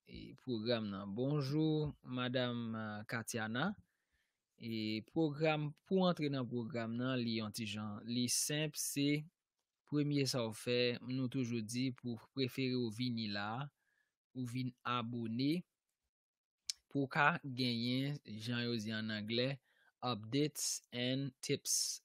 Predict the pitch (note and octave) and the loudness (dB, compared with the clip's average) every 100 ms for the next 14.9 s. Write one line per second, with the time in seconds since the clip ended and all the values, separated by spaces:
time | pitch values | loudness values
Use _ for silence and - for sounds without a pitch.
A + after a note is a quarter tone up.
0 | _ - A2+ G#2 A#2 G#2+ - - G#2+ G#2+ | _ -6 -6 -2 -2 -2 -6 -6 -6 -4
1 | - E3 - - - _ - - _ - | -2 -2 -2 -6 -8 _ -20 -20 _ -6
2 | C#3 C3+ C3+ B2 C#3+ C3+ C#3 B2 A#2+ A#2+ | 0 4 4 2 0 0 0 0 0 0
3 | A2+ - D3 C#3 B2+ C3 D3+ D3 _ C#3+ | 2 2 4 2 2 -2 -4 -8 _ -4
4 | D3 - C3 A#2 G2+ A#2+ C3+ C3+ A2 A2+ | -4 -2 -2 -2 -4 -4 -2 -2 -2 -2
5 | G#2 - C3 C3 B2+ G#2+ G#2+ G#2+ A2 G#2 | -4 -2 0 0 0 -2 -4 -6 -8 -6
6 | A2+ G#2 G2+ G2+ - C3 C3 C3+ - _ | -6 -4 -4 -4 -2 -2 -2 -4 -8 _
7 | - - _ _ - B2 F#2+ F#2+ G2 - | -20 -20 _ _ -14 -10 -8 -6 -2 -2
8 | F#3 D#3+ D3+ B2 G#2 F2 F2 F2+ _ - | -2 -2 -2 -2 -4 -6 -10 -16 _ -20
9 | - _ _ _ _ _ _ _ _ _ | -20 _ _ _ _ _ _ _ _ _
10 | C3 - D3+ F3 G3 F#3 F#3 F3+ - D#3+ | -16 -6 2 4 6 4 4 4 2 2
11 | D3 C#3+ - C3+ B2 C3 C3 E3 F3+ G#3+ | 2 2 0 2 2 2 2 2 2 2
12 | - - - B2+ C3 B2+ B2 A#2+ A#2 A2+ | -2 -20 -12 -2 2 2 2 2 -2 -4
13 | - _ _ - C3+ D3+ E3 D#3+ E3 D#3+ | -12 _ _ -12 -6 -4 -4 0 0 0
14 | D3+ D#3 D#3+ E3 - D3 C3+ F3 | -2 -2 -2 -2 -2 -4 0 -2